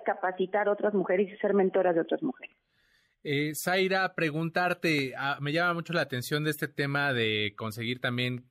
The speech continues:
Speaker 2: eh, financiamientos, porque el gobierno de la Ciudad de México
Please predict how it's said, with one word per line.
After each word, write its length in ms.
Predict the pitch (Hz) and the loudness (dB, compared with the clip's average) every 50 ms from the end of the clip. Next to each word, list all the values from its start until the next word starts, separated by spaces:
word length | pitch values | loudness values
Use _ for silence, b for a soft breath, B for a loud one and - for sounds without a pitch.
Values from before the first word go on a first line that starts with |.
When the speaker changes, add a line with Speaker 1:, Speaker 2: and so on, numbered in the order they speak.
| _ | _
Speaker 2:
eh, 260 | 131 123 113 110 107 107 - | -6 -4 -2 -2 -4 -4 -6
financiamientos, 1040 | - 117 110 107 110 107 - 120 117 120 131 147 151 143 135 139 156 170 170 - b b b b b b | -6 -4 -4 -4 -4 -4 -4 -4 -2 -2 0 0 0 -2 -2 -2 -2 -2 -2 -4 b b b b b b
porque 600 | - 120 117 110 - 123 117 120 120 123 123 123 | -6 -6 -6 -4 -2 -2 0 0 0 0 -2 -2
el 80 | 123 120 | -2 -2
gobierno 260 | 123 127 139 139 151 | 0 -2 -2 0 0
de 80 | 147 143 | 0 0
la 100 | 127 117 | 0 0
Ciudad 200 | - 139 135 135 | 0 0 0 0
de 80 | 135 | 0
México 760 | 135 139 143 135 - 143 - - 143 139 139 139 139 139 135 | -2 -4 -4 -6 -6 -10 -6 -2 0 0 0 0 -2 -4 -8